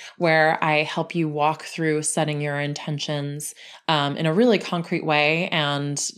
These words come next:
creating a map for how to build them out and manifest them over the course of time. But also, whatever you do with this energy, if you write down just a few ideas,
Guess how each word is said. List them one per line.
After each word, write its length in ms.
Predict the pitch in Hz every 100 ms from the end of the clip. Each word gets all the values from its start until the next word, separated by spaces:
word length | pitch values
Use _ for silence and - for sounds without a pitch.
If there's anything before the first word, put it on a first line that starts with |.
| _ -
creating 360 | - 151 147
a 80 | 139
map 340 | 139 139 139 -
for 160 | 156
how 280 | 143 139 135
to 440 | - 143 139 139 156 143
build 300 | 151 151 143
them 160 | 143 143
out 220 | 139 139
and 120 | 139
manifest 540 | 135 135 127 135 -
them 320 | 143 131 131 135 - - - -
over 220 | 135 135
the 80 | 139
course 280 | 147 127 135
of 80 |
time. 520 | 127 139 131 139 180 185 - - - -
But 140 | 165
also, 580 | 151 151 165 151 147 - - 165 - _ _ _ _ _
whatever 460 | 196 170 175 196 196
you 240 | 175 165
do 200 | 160 151
with 140 | 151 143
this 160 | 151
energy, 720 | 151 147 147 147 139 139 139 208 _ -
if 180 | - 147
you 160 | 160 151
write 240 | 151 -
down 540 | 156 143 139 139 143 -
just 220 | 147 -
a 60 | 143
few 480 | - - 170 160 160
ideas, 840 | 147 147 143 139 131 131 131